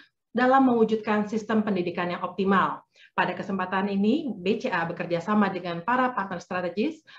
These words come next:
menyelenggarakan webinar bertajuk Building Digital Competency for Modern Education dengan menghadirkan pakar pendidikan yang kompeten di bidangnya.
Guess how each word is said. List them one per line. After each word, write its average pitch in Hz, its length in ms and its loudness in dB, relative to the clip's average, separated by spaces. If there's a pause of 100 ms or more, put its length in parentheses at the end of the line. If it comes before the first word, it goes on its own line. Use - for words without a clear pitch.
(160)
menyelenggarakan 226 960 2
webinar 208 480 2
bertajuk 175 560 -4
Building 180 400 0
Digital 160 400 -6
Competency 190 720 -2
for 175 160 -4
Modern 175 320 -2
Education 190 640 -2 (160)
dengan 262 320 4
menghadirkan 220 800 2
pakar 214 320 -2
pendidikan 190 480 -2
yang 175 160 -2
kompeten 185 480 -4
di 170 80 -6
bidangnya. 165 640 -4